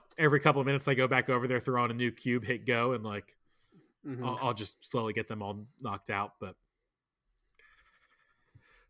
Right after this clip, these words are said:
Speaker 1: oh, I'll put that on my list for first thing tomorrow before I do anything else.
Speaker 2: Good.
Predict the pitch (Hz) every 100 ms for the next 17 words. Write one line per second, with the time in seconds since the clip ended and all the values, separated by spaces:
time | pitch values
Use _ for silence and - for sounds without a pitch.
0 | - 151 160 160 233 190 175 160 143 143
1 | - 139 - 120 - 110 107 101 101 104
2 | 107 110 - 113 104 104 104 110 110 110
3 | - - - - - - - - 104 104